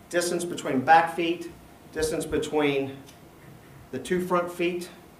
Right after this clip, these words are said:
We also look at what we call stride miles per hour, which we can get right here, versus work miles per hour. In the States, and now they just had two horses work in New Zealand the last two days, under ten flat. So ten flat is forty-five miles per hour.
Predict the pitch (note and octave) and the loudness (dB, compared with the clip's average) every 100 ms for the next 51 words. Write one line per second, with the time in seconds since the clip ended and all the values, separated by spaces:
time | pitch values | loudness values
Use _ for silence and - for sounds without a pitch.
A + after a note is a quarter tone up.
0 | - - - - - - D3+ F#3+ F#3+ F#3+ | -20 -20 -20 -20 -20 -4 4 6 6 4
1 | F3+ F3+ F3 E3 E3 D3+ D3+ E3+ D#3+ D3 | 4 2 6 6 6 2 0 0 2 0
2 | - E3+ E3+ D3+ C#3+ C3+ - C3 C3 D3+ | 2 6 6 8 6 6 4 4 4 4
3 | C#3+ C3 D3+ D3+ C3+ C#3 C#3 D3 B2+ B2+ | 0 -2 -4 -4 -2 -2 -4 -2 -2 -2
4 | B2 C3+ - - - C#3 D#3+ C#3 E3+ G#3+ | -4 -6 -10 -18 -4 -4 -2 -2 2 2
5 | - C3 A#2 - A2 E2+ - - - - | 2 0 0 -2 -6 -6 -10 -18 -20 -20
6 | - - - D3 F3 F#3+ - G3 G3+ - | -20 -20 -12 0 0 2 6 8 8 4
7 | - D3 D3 D3+ D3+ D3+ E3+ D#3+ E3+ D#3 | -6 -2 4 4 4 0 0 0 2 4
8 | D#3+ D#3+ C#3+ D#3+ D3+ D3 C3+ E3 E3 D3+ | 4 2 2 2 4 0 0 0 2 2
9 | D3+ D#3 D#3 D3 D3+ D#3 - - - - | 2 0 0 0 0 0 -8 -16 -20 -20
10 | - - D#3+ D#3+ D#3 E3+ D3+ D3 C3+ - | -20 -12 -2 2 2 2 2 2 2 0
11 | - - - C3+ - G#3+ A3 F#3+ F#3 F#3+ | -6 -16 -10 -8 0 2 2 2 4 4
12 | - - B2+ - F3 E3+ - D3+ C#3+ C#3 | 0 -8 -10 -4 0 0 2 2 4 2
13 | C#3 - C3 G2 - | 0 0 0 0 -2